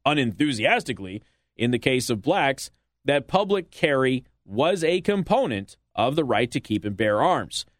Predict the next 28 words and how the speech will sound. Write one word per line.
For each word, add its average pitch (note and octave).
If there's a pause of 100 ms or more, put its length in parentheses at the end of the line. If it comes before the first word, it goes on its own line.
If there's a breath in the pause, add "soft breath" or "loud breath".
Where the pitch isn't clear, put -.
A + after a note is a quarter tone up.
(120)
a G2+
right B2 (320)
free C#3+
blacks D#3+
were A#2+
often C3
denied B2 (340)
in G#2+
antebellum A#2+
America, G#2+
Thomas D#2
wrote. D2+ (380)
So A#2
he, B2+
he C3 (140)
hearkened G3+
back D#3
to, B2+
uh, G#2
to G#2
Justice A2+
Taney B2+ (920)
and A2+
said, A2
look, C#3 (400)
his, D3
his C#3
concern C3+